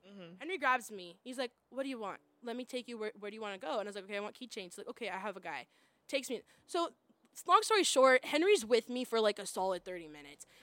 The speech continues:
Speaker 2: And I think he's a genuine guy. Sweet man. Like, he never made me uncomfortable. He, like, he's, like, forty-five, fifty years old. <laughs> And he, like, he was like, "Oh, I have a guy that can make these bracelets for you. Like,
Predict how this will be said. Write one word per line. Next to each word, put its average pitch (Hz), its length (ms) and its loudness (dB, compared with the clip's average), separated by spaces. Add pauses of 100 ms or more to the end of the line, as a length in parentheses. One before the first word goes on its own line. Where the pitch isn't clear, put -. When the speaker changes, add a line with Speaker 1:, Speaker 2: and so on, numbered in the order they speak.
(120)
Speaker 2:
And 370 160 4
I 480 300 8
think 415 140 2
he's 330 140 -2
a 262 80 0
genuine 247 400 -2
guy. 196 400 0
Sweet 339 480 0
man. 247 380 0
Like, 240 140 -4
he 285 100 -10
never 277 240 0
made 320 160 -2
me 311 100 0
uncomfortable. 202 840 0
He, 294 240 0
like, 294 320 6 (380)
he's, - 220 -2
like, 523 180 2 (320)
forty-five, 320 1040 10
fifty - 380 0
years 392 260 6
old. 214 560 4
<laughs> - 40 -20 (560)
And 294 320 0
he, 349 200 0
like, 330 320 4
he - 120 -2
was 330 120 4
like, 403 120 -2
"Oh, 381 120 10
I 359 80 12
have 349 160 10
a 370 60 4
guy 320 200 10
that 302 100 4
can 285 200 2
make 285 120 2
these 302 140 0
bracelets 269 340 -2
for 285 120 -4
you. 269 400 2
Like, 233 260 4